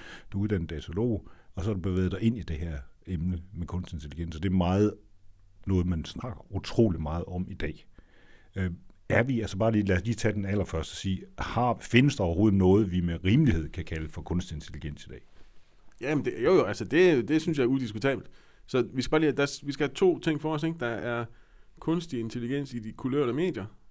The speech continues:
Speaker 2: og så er der kunstig intelligens for sådan nogle nørder som mig, ikke? Og i de kulørte mer-, medier, så er det sådan noget inspireret af sci-fi, en robot, der tænker og alt sådan noget. Et kunstig menneske på en eller anden niveau, ikke? Øhm, og der kan også godt være, at der er nogen, stadig nogen i min branche, der har det som mål.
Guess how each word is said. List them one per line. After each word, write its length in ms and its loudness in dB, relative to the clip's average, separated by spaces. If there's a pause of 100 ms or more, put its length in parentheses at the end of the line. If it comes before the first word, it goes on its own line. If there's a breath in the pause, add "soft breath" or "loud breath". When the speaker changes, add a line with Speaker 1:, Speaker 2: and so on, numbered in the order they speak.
Speaker 2:
og 100 -10
så 100 -8
er 40 -4
der 60 -4
kunstig 320 -6
intelligens 360 -6
for 80 -12
sådan 100 -8
nogle 160 -4
nørder 280 -6
som 180 -10
mig, 160 -8
ikke? 120 -12 (500)
Og 100 -8
i 40 -4
de 100 -10
kulørte 380 0
mer-, 260 -2
medier, 320 -4
så 120 -6
er 40 -4
det 100 -10
sådan 180 -4
noget 300 -6 (280)
inspireret 380 -6 (120)
af 100 -6
sci-fi, 480 -10
en 240 -10
robot, 320 -8
der 60 -12
tænker 300 -8
og 220 -12 (120)
alt 160 -12
sådan 160 -8
noget. 120 -10 (1200)
Et 280 -18
kunstig 380 -10
menneske 360 -8
på 80 -14
en 80 -8
eller 120 -10
anden 100 -8
niveau, 220 -8
ikke? 920 -2
Øhm, 320 -2 (840 soft breath)
og 160 -6
der 120 0
kan 140 -2
også 120 -2
godt 80 4
være, 80 2
at 40 2
der 60 2
er 40 0
nogen, 220 2
stadig 220 2
nogen 160 2
i 20 2
min 140 2
branche, 280 0
der 60 0
har 140 -2
det 100 2
som 100 -4
mål. 320 0